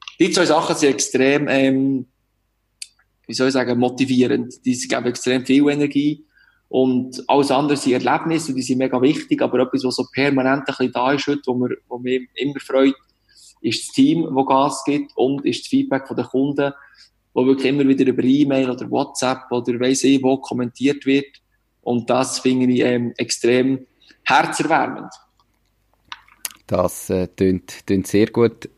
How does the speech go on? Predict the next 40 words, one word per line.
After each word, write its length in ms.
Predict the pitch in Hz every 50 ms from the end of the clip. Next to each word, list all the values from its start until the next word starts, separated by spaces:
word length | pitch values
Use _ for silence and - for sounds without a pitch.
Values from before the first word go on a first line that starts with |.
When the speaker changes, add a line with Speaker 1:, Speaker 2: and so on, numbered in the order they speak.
| _ _
Speaker 2:
Das 180 | - - - 127
kann 140 | 98 92
ich 120 | 98 90 -
auch 120 | 92 92
für 140 | - - 98
mich 280 | 92 92 95 107 - -
nur 140 | 107 104
bestätigen. 600 | 98 107 - - 104 98 101 - - 107 92 107 85
Das, 220 | 90 92 98 -
was 80 | 101 92
am 100 | 92 90
Schluss 580 | - - - 98 101 113 123 - - - - - - - - - - - - - - - _ _ _
am 180 | 98 98 98 95
meisten 540 | 95 92 92 98 127 143 - - - 123
Spass 460 | 117 - - - 98 104 107 - - -
macht, 380 | 110 107 107 - - _ -
ähm, 380 | - 98 101 98 98 98 95 92 - 101
mit 320 | 98 104 107 107 - -
allen 440 | - 98 101 110 110 113 104 - -
Zielen 420 | - - - 101 101 107 107 107
und 140 | - 101 101
mit 200 | 101 104 104 -
allem, 600 | - 92 95 101 104 107 107 104 107 107 104 92
wo 100 | 98 98
man 100 | 101 98
irgendwie, 480 | 98 101 95 104 98 92 95 101 101 101
äh, 260 | 98 95 95 90 87 - - - - - - _ _
ich 80 | - -
sage 160 | - 101 87
jetzt 100 | 95 -
so, 80 | - 101
Fakten 540 | - - - 95 95 - - - - - -
kann 140 | - 92
basieren, 460 | - 92 87 - - 95 101 107 104 101
ist 120 | 92 -
einfach 200 | 95 95 95 -
so 120 | - 95
das 160 | 85 - 87 -
emotionale 800 | - - 95 95 101 101 - - 101 95 92 92 98 101 101 -
Feedback, 680 | - - 101 110 - - - - 101 104 98 - -